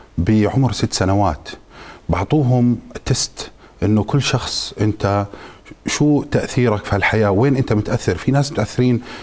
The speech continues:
في الرياضيات، في التحليل، هذول الناس اللي، اللي فور فيوتشر بيصيروا عندهم عارفين كيف الأرقام وكيف الحياة، فبتوجهوا من مصغره لتخصص هو حابه.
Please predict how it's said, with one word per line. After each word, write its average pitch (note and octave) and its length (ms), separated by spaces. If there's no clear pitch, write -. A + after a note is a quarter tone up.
في - 100
الرياضيات، A2+ 640
في - 80
التحليل، G2 600
هذول A#2 280
الناس A#2 400
اللي، G2 360
اللي G2 220
فور B2+ 240
فيوتشر A#2+ 540
بيصيروا G2 540
عندهم G#2+ 360
عارفين G#2 440
كيف A#2+ 180
الأرقام A2 640
وكيف G#2 300
الحياة، A2+ 420
فبتوجهوا B2 840
من G#2+ 200
مصغره G#2 480
لتخصص A2 960
هو A2+ 180
حابه. D#2+ 480